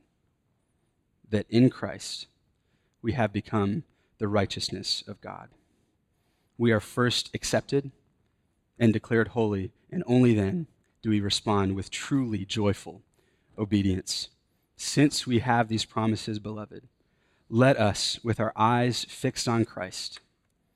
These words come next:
leaning into the power of the Holy Spirit, bring holiness to completion in the fear of God. And as we do so, rejoice,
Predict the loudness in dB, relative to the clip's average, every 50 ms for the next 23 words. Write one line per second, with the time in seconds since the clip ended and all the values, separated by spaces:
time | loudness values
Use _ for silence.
0 | _ _ _ _ _ _ _ -2 2 4 4 6 6 6 4 4 0 -4 -4 -4
1 | -2 0 2 2 2 2 0 -2 -4 -4 -4 -4 -4 -4 -6 -4 -4 -6 -8 -10
2 | -12 -16 -16 -16 _ _ _ _ _ _ _ -4 -2 -2 -2 -2 -2 -2 0 2
3 | 4 4 4 4 2 -2 -6 -8 -8 -8 -8 -6 -4 -4 -4 -4 -4 -4 -4 -4
4 | -4 -6 -8 -10 -10 -10 -8 -8 -8 -10 -12 -14 -14 -14 -14 -16 -20 _ _ _
5 | _ _ _ _ _ _ _ _ _ _ _ _ _ _ _ _ _ _ -8 0
6 | 2 4 4 4 2 0 0 0 2 2 2 0 0 0 0 -2 -2 -2 -2 -4
7 | -4 -4 -4 -6 -6 -6